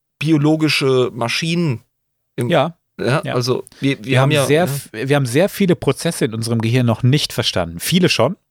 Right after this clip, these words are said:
Speaker 2: gar keine Frage. Ähm, die Forschung macht da gewaltige Schritte, aber wir, wir stoßen immer wieder auf Punkte, wo wir uns wirklich nur, ähm,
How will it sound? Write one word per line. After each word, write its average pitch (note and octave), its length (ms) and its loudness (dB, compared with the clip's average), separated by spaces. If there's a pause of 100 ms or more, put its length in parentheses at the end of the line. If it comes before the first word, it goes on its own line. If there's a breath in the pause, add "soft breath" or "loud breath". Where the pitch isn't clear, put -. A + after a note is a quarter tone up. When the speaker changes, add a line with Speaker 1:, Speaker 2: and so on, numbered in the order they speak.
(580)
Speaker 2:
gar A#2+ 120 -2
keine C3+ 200 -2
Frage. A#2 440 -2 (800 loud breath)
Ähm, A2 360 0
die A2+ 300 -4
Forschung C3 340 -2
macht B2 180 -2
da C3 60 0
gewaltige B2+ 800 -2
Schritte, D3+ 420 -2 (840 loud breath)
aber B2 440 -2 (160)
wir, B2+ 240 -2
wir B2 140 0
stoßen C3+ 400 0
immer D#3+ 260 0
wieder D#3 200 2
auf B2+ 180 0
Punkte, F3 420 -2
wo B2 140 2
wir C3 120 2
uns B2 240 -2
wirklich - 280 -2
nur, C3+ 380 4
ähm, B2 420 0